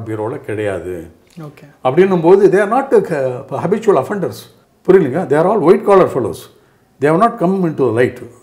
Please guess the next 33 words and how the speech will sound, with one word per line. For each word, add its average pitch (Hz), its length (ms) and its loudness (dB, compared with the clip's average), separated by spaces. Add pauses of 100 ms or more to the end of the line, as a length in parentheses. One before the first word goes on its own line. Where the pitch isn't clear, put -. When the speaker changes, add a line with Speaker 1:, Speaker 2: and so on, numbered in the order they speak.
Speaker 1:
They 139 40 -6
have 165 200 0
not 190 80 -6
registered 202 440 -4
any 147 160 -4
cases 143 200 -4
so 117 420 -8
far. 95 100 -10 (300)
So 185 180 -2
how 202 420 4 (140)
the 139 120 0
record 175 220 -2
will 151 160 -4
be 131 120 -8
there 135 160 -4
in 120 140 -10
state 131 300 -8
crime 117 200 -12
record? 104 360 -16 (380)
அதனால 180 300 0
தான் 226 200 -6
United, 143 420 -8 (340)
அ, 127 180 -6
அந்த 127 220 -8
யு-, 113 580 -6
உடாய்க்கு 117 540 -4
க-, 98 380 -12
எழுதி 117 200 -6
கேட்டானுங்க. 92 560 -16 (280)
உடாய் 180 260 -2
இப்ப 202 160 -6
கை 120 220 -10
விரிச்சிடுது. - 480 -14